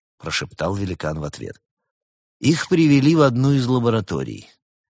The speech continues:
Посередине ее, на полу в стеклянной клетке, неподвижно лежало существо из породы тех существ, которых в природе нет и быть не должно. Оно было похоже одновременно на множество различных животных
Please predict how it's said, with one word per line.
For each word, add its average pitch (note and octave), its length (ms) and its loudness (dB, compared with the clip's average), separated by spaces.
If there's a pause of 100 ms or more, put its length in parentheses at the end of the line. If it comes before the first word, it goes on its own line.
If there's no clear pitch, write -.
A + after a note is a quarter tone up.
(160)
Посередине B2 680 0
ее, G2 340 -2
на E2+ 140 -4
полу A2+ 340 2
в - 80 -2
стеклянной A2+ 540 -2
клетке, C3 440 -2
неподвижно B2 600 0
лежало B2 440 0
существо B2+ 840 0 (500)
из G#2 140 -4
породы D3 320 2
тех C3 220 -2
существ, - 560 0
которых B2+ 360 -2
в - 60 -10
природе C3+ 440 2
нет C3+ 240 0
и - 20 0
быть A#2 240 -4
не B2+ 140 0
должно. G2+ 720 -4 (600)
Оно A#2 220 -2
было B2+ 180 2
похоже B2+ 480 0
одновременно A#2 600 0
на A#2+ 120 0
множество A#2 680 0
различных G2+ 560 -4
животных C#3 640 -2